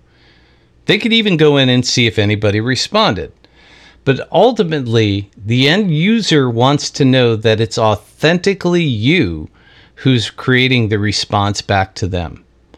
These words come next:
So you as a person need to be engaged with this process. You can't outsource relationships. Next, trust within that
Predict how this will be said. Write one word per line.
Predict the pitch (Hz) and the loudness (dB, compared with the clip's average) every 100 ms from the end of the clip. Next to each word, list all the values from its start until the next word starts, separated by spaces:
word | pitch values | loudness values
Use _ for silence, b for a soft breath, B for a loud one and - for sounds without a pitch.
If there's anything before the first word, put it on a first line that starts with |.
| b b b b | b b b b
So | - 127 | -2 0
you | 110 113 160 240 240 | 0 0 0 2 0
as | 160 156 151 | 0 0 0
a | 147 | -2
person | - 139 127 - 113 107 | -2 -2 0 0 2 2
need | 113 147 175 160 | 2 0 0 -2
to | - 170 | -2 -2
be | 123 127 139 120 | 0 0 0 -2
engaged | 123 113 98 117 117 98 87 - | 0 0 -2 0 0 0 -6 -10
with | 87 87 90 | -8 -6 -6
this | 98 92 | -6 -8
process. | - 92 82 - 69 - - - _ _ _ | -8 -4 -4 -6 -14 -16 -20 -20 _ _ _
You | 104 113 | -4 -4
can't | 110 - - 123 127 131 - _ | -4 -10 -2 0 0 -4 -18 _
outsource | 147 120 113 - 98 90 82 - - _ | -2 -2 -2 -4 -4 -4 -8 -12 -18 _
relationships. | - 107 107 101 98 - 85 - - - - _ _ B B B B B - | -10 -4 -2 -2 -4 -6 -10 -12 -14 -18 -20 _ _ B B B B B -2
Next, | 117 170 123 98 - - b b b - | 2 2 0 -4 -12 -14 b b b -10
trust | - 190 196 98 - - | -6 0 2 2 -4 -8
within | 110 131 135 175 | -2 0 2 2
that | 180 180 | 2 0